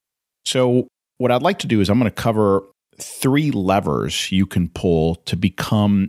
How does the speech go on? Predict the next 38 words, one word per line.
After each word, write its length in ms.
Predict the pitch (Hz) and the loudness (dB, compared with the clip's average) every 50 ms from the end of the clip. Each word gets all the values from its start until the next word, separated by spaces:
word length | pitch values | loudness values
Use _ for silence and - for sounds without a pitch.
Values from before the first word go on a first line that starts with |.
| - | -2
indispensable 880 | - 127 113 113 98 - - 104 101 98 - - 92 87 85 80 76 - - _ _ _ _ _ - | -2 -2 0 0 -2 -2 -2 -2 -2 0 0 0 -2 -2 -2 -4 -8 -10 -14 _ _ _ _ _ -4
to 100 | - 101 | -2 0
your 80 | 95 87 | 0 0
clients 560 | - - 107 98 92 92 87 87 82 - - - _ _ _ _ _ _ | 0 0 2 2 2 2 2 2 0 -2 -8 -12 _ _ _ _ _ _
outside 520 | 117 123 120 - - - 123 117 117 117 | -2 0 0 0 0 0 2 2 2 2
of 160 | 101 87 82 - | 0 0 -2 -2
just 420 | - 101 90 - - - - - - _ _ _ _ - | -2 0 0 0 -2 -4 -6 -14 -18 _ _ _ _ -2
producing 480 | - 101 90 98 92 - - 95 92 | -2 0 2 0 0 2 0 0 2
great 200 | 87 92 87 - | 2 0 0 0
results 340 | 82 90 78 87 87 85 - | 0 -2 0 2 0 0 -2
for 160 | - - 95 | -2 -2 0
them 240 | 85 87 87 87 82 | 0 2 2 2 2
or 60 | 78 | 0
giving 360 | 73 76 90 80 76 80 80 | -2 -2 -4 -2 -2 0 0
them 260 | 82 82 80 78 73 - - _ _ _ _ _ _ - | 2 2 2 0 0 -4 -8 _ _ _ _ _ _ -14
great 400 | - - 90 78 85 85 82 - | -8 -6 -4 0 0 0 0 0
writing. 460 | - 76 76 76 73 - - - 85 - _ _ _ _ - | 0 0 0 0 -2 -4 -8 -10 -14 -18 _ _ _ _ -6
And 400 | - 92 90 92 92 92 90 - - | -2 0 0 0 0 0 -2 -4 -4
I'm 60 | - 107 | -2 -2
gonna 140 | 107 98 | -2 -2
tell 240 | 87 - - 147 160 | -2 -4 -4 -2 0
you 100 | 170 165 | 0 2
what 160 | 151 151 139 | 0 0 0
those 160 | - 147 120 110 | 0 -2 0 0
are, 240 | 113 113 113 110 | 2 2 2 0
and 160 | 107 - 101 95 | 0 0 0 0
then 140 | 101 95 | 2 2
we're 100 | 95 90 | 0 0
gonna 160 | 85 90 90 87 | 2 0 0 0
go 320 | 87 98 90 90 87 - | 0 0 0 2 0 0
and 220 | - 87 90 85 | -2 -2 -4 -2
dive 360 | - 85 82 85 85 82 80 - | -2 -2 0 0 0 0 0 -2
a 60 | 87 | -2
little 160 | 87 85 82 | -2 -2 0
bit 140 | 82 82 - | -2 -2 -2
deeper 320 | 87 85 - - 80 71 | -2 -4 -2 -2 -4 -4
into 320 | - - 85 82 - - - | -2 -6 -6 -6 -8 -8 -8
each. 340 | - 85 - - - - | -6 -8 -8 -6 -6 -8